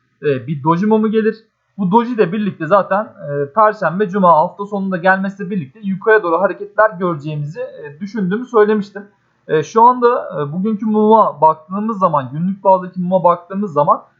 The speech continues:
e, bakın şu anda tam olarak bir Doji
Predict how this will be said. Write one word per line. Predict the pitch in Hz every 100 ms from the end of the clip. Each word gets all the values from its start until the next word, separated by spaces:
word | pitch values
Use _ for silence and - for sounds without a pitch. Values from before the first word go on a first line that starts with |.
| _ -
e, | 170
bakın | 208 214
şu | 240 254
anda | 214 240
tam | 247 240
olarak | 226 208 208
bir | 226 247 156
Doji | 214 220 190 123